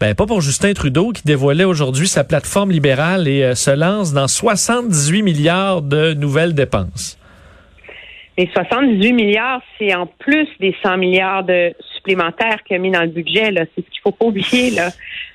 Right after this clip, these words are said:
Speaker 2: Donc, en cinq mois, le gouvernement s'engage à dépenser cent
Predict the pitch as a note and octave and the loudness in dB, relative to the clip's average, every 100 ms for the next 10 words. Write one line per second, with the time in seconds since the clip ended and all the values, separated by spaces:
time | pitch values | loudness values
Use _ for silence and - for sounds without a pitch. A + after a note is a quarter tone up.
0 | _ _ _ - G#3+ G3+ G3+ - G#3 G3 | _ _ _ -4 -2 -2 -4 -2 -2 -2
1 | - - C4+ D4+ D4 A#3 A3+ A3 B3 G#4+ | -8 -6 0 0 -2 -2 2 2 0 -4
2 | - _ _ _ - G3 F#3+ G3+ A3+ B3+ | -10 _ _ _ -6 -2 0 0 0 0
3 | B3+ A3 A3 A3+ F4 F4+ - A#3 A3+ A#3+ | 0 0 0 -2 -4 -4 -2 -2 0 -2
4 | B3 B3 G3 F#3 A#3+ A#3 G3 - A#3+ B3+ | -2 -2 -2 -4 -4 -2 -4 -4 -2 -2
5 | C4+ _ _ - - - F4+ | -2 _ _ -14 -8 0 0